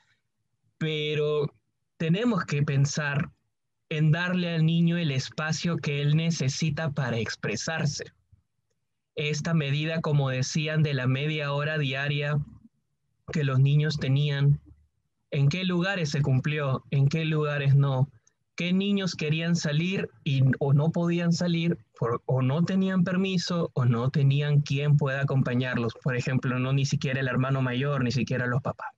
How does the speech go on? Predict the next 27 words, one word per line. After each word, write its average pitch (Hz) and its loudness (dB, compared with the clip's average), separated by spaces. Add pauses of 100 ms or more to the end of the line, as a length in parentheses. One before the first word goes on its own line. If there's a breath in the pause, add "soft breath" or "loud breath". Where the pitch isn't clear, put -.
(100)
Puede 220 -4
ser. - -6 (1300 loud breath)
Tenemos 160 0
también 160 0
que 170 0
poner 147 0
en, 156 0
en 135 2
nuestra 135 -2
perspectiva 147 -2
que 135 -2
no 151 2
todos 156 0
los 139 2
niños 143 2
son 143 0
iguales 139 0 (240)
y 143 0
no 143 2
a 147 0
todos 143 -2
los 135 2
niños 143 2
les 131 0
gusta 143 0
lo 131 -2
mismo. 143 4